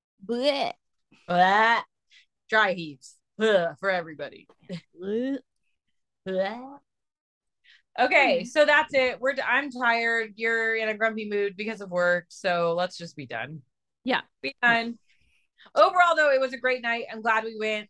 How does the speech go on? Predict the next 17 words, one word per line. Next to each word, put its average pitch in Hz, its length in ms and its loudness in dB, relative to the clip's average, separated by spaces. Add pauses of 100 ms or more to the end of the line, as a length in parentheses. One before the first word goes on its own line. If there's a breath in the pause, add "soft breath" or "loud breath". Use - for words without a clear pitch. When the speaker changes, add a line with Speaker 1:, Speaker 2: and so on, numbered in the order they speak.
Speaker 2:
As, 208 440 -2 (200)
as 220 400 -2
whatevs 233 420 0
as 226 160 -6
we 220 120 -6
were 202 180 2
about 202 240 2
the 202 60 -6
card, 196 420 0
like, 196 180 -2
it 202 40 -4
ended 214 300 -2
up 196 100 -2
being 196 340 -8
such 240 420 -2
a 208 80 -4
good 185 240 -4